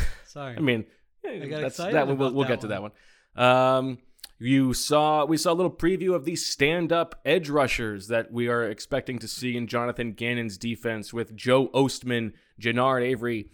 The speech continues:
Speaker 1: and Patrick Johnson working all the way to the side, uh, s-, uh, separately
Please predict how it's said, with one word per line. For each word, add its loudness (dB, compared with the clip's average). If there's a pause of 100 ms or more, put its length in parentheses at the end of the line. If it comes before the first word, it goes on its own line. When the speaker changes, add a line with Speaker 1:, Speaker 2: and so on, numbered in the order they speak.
(140)
Speaker 1:
and -2
Patrick 0
Johnson -4
working -4
all 2
the -4
way -2 (240)
to -6
the 2
side, 0
uh, -10
s-, -6 (100)
uh, 4
separately -4